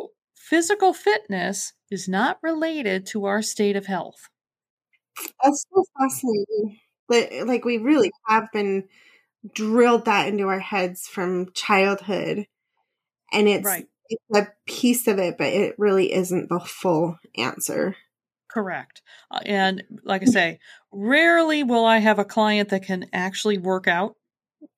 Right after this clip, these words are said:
Speaker 1: in a chronic
Speaker 2: Mm.
Speaker 1: migraine state, but occasionally I will have clients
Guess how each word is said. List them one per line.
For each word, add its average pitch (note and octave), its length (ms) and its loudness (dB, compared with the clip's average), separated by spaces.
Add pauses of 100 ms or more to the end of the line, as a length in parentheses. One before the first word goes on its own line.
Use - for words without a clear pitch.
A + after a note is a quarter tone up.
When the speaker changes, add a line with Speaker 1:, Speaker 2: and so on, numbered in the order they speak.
(160)
Speaker 1:
in G3 140 0
a F#3 60 -2
chronic F3+ 320 0
Speaker 2:
Mm. - 40 -16
Speaker 1:
migraine F3 380 -2
state, - 360 -4
but G#3+ 120 -2
occasionally C#4+ 560 -2
I G#3+ 80 4
will A3 180 2
have G#3 160 2
clients - 480 -2